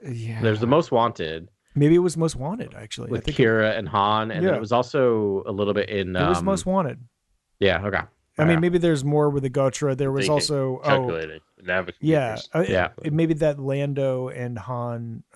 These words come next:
Speaker 1: thing later. But it's like, there is, exists a, like, criminal syndicate that's made up entirely of droids called the Droid Gotra.
Speaker 2: Yeah.
Speaker 1: And, um,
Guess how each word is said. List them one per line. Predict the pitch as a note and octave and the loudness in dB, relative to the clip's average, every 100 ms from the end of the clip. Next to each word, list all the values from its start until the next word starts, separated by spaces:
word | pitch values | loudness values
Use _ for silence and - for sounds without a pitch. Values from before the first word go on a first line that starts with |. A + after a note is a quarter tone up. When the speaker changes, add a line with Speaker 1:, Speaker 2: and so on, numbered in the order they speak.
| A2+ | -10
Speaker 1:
thing | C3+ A#2+ A#2 | -6 -6 -4
later. | C3+ B2+ A2+ | -4 -4 -4
But | C3+ | -2
it's | C3+ - | -2 -2
like, | B2+ A#2 | -4 -4
there | C#3 D#3 E3+ | -4 -2 -2
is, | D3+ C3+ C3+ B2 | -2 -2 -2 -4
exists | D3+ A#2 A#2 A#2+ - F#3+ - - - - | -10 -10 -10 -12 -14 -16 -12 -12 -14 -8
a, | C3+ C3 B2+ A#2+ A#2 _ _ _ _ _ - | -4 -4 -4 -8 -12 _ _ _ _ _ -6
like, | C3 A#2+ | -4 -4
criminal | - D#3 D3 C#3+ | -2 0 2 0
syndicate | B2 - C#3 C#3+ - A#2+ - | -4 -4 -2 -4 -4 -8 -6
that's | A2+ - | -8 -6
made | B2 A#2+ | -6 -4
up | B2 A2+ | -4 -6
entirely | B2 A2+ A2+ A2+ A#2 A2+ A#2 | -8 -8 -8 -8 -8 -8 -8
of | - A2+ | -10 -10
droids | A#2 A#2+ A#2 - - - _ | -6 -6 -6 -10 -14 -16 _
called | - B2 | -6 -6
the | A#2 | -6
Droid | A2 A#2 B2 | -8 -6 -4
Gotra. | - - - - C#3 _ _ _ _ - | -6 -12 -12 -12 -12 _ _ _ _ 2
Speaker 2:
Yeah. | G#2 G2+ - | 4 2 -4
Speaker 1:
And, | C3+ B2 A#2+ A#2 | -6 -4 -6 -6
um, | A2+ A2 A2 A2 | -6 -8 -12 -16